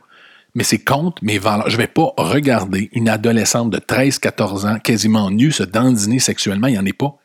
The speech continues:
question. Je vais pas passer mon temps à faire ça ou cautionner ce genre d'action-là. Est-ce que c'est clair ? Et là, c'était, tout le monde était mal.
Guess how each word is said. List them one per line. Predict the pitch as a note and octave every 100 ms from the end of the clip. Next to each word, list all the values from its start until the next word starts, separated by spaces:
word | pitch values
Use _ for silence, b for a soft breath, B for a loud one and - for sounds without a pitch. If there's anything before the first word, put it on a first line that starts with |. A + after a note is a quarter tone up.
| _
question. | - G#2 - A2+ A2 _ _ _ _ _ _ _
Je | -
vais | A#2
pas | A2+
passer | C#3 - D#3+ D3 D#3
mon | C#3+ G2
temps | A#2+
à | B2
faire | A2+ G#2
ça | -
ou | -
cautionner | B2 - C3+ - A2+ G#2 C3+
ce | A2+
genre | F2+ G#2+
d'action-là. | G2+ - A2 F#2+ A2
Est-ce | - -
que | -
c'est | - G2
clair ? | A2 C3+ D#3 B B B B B
Et | F#3+
là, | F3+ C#4
c'était, | C4 -
tout | C3 C3
le |
monde | G3 E4
était | - A2
mal. | B2 E3 D#3 F#2+